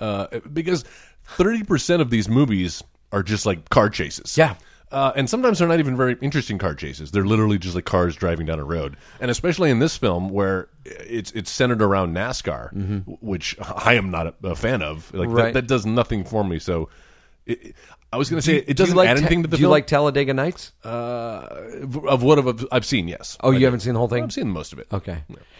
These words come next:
Speaker 2: See, I prefer Talladega Nights
Speaker 1: Yeah.
Speaker 2: because they've made, that movie was made, and it, it, it gave the audience a frame of reference, uh, and it, it, it established, in as much as a Will Ferrell movie does,
Speaker 1: <laughs>
Speaker 2: it at least established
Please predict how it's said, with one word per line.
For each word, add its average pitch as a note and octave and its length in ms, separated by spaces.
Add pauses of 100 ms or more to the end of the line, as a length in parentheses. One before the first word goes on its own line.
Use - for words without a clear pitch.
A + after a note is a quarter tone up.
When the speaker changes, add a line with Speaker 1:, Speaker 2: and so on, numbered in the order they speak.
(140)
Speaker 2:
See, G#3 420
I B2+ 160
prefer D#3 400
Talladega D#3+ 480
Nights D3 380
Speaker 1:
Yeah. - 320
Speaker 2:
because C#3+ 440 (480)
they've C#3+ 360
made, C#3+ 280
that C3+ 140
movie C3+ 360
was A#2 200
made, A#2 380 (760)
and C3+ 140
it, B2+ 200
it, B2 200
it B2 180
gave C#3 300
the A2 100
audience B2 380
a G#2 40
frame A#2 280
of F2 120
reference, D3+ 560 (600)
uh, G#2 440 (100)
and A2+ 120
it, A2 140
it, F#2 240
it G2+ 120
established, C3 600 (100)
in E3+ 120
as F3 140
much G3 260
as F3+ 200
a D#3+ 140
Will D#3 180
Ferrell D3+ 320
movie B2+ 260
does, B2+ 440 (220)
Speaker 1:
<laughs> - 220
Speaker 2:
it D3+ 100
at D3 120
least F3+ 240
established C#3+ 640